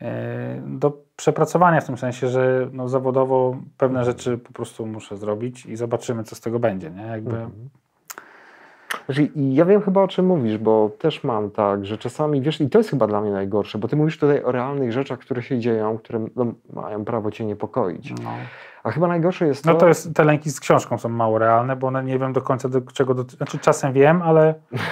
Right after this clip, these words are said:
Speaker 2: <laughs>
Speaker 1: niektóre są od czapy, nie?
Speaker 2: To znaczy, tak, rozumiem to, tylko, y, zastanawiam się nad czymś innym, bo ja z kolei mam takie sytuacje, że tak sobie, wiesz, o sobie myślę, nie? Że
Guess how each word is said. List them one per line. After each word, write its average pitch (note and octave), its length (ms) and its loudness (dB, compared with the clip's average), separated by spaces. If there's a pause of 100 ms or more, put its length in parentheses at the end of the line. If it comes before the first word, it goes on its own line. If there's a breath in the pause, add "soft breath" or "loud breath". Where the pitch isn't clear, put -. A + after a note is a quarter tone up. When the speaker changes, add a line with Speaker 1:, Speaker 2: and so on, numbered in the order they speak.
Speaker 2:
<laughs> - 480 -8
Speaker 1:
niektóre D3 380 4
są D3+ 200 2
od D3+ 140 0
czapy, - 420 2
nie? C3+ 160 -10 (180)
Speaker 2:
To B2+ 120 -2
znaczy, D#3 360 0 (580)
tak, A#3 280 2
rozumiem C#3+ 360 4
to, A#2 140 2
tylko, C#3 400 0 (520)
y, - 40 -4
zastanawiam F#3 360 2
się G3 120 0
nad F#3+ 120 0
czymś F3+ 240 0
innym, F#3+ 340 4
bo A2 240 2
ja C3 200 -2
z - 80 -12
kolei F3+ 200 2
mam E3 200 -2
takie D#3+ 220 -6
sytuacje, C3 760 -2
że B2 460 -6 (100)
tak - 180 -4
sobie, C3+ 160 2
wiesz, B2+ 160 -4
o B2 40 -4
sobie C#3 220 2
myślę, G2+ 480 0
nie? G2+ 340 -8
Że G2+ 420 -4